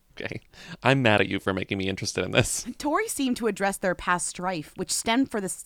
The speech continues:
Speaker 2: for the latter receiving only eight hundred thousand dollars in inheritance from her late multimillionaire father, Aaron, in a second Instagram in which she put her arms around her mom's shoulders. How was she addressing that? I don't really understand with that connection, but okay.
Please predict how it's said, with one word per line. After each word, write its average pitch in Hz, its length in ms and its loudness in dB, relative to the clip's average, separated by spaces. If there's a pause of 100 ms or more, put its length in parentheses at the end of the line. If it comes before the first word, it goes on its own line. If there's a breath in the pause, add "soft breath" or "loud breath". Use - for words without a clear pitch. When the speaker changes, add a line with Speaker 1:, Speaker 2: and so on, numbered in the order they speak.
Speaker 2:
for 208 100 -4
the 190 80 -2
latter 196 300 8
receiving 202 360 -4
only 214 300 0
eight 247 100 -4
hundred 247 300 2
thousand 254 380 10
dollars 233 420 8
in 226 140 -4
inheritance 226 520 2 (200 loud breath)
from 226 100 -2
her 269 100 6
late 190 280 0
multimillionaire 185 920 0
father, 226 380 2
Aaron, 208 420 0 (220 loud breath)
in 196 80 -4
a 202 60 0
second - 340 -2
Instagram 160 500 -6 (160 loud breath)
in 196 60 -6
which 202 120 -2
she 226 100 -8
put 214 160 -6
her 220 100 -4
arms 185 300 0
around 175 220 0
her 165 100 -2
mom's 156 260 -4
shoulders. 135 360 -12
How 370 200 -4
was 440 140 4
she 359 160 0
addressing 226 380 2
that? 107 220 -4 (140)
I 220 80 6
don't 226 80 4
really 202 160 -4
understand 180 320 -4
with 160 80 -2
that 151 220 -2
connection, 180 480 -10
but 151 320 -4
okay. 135 320 -10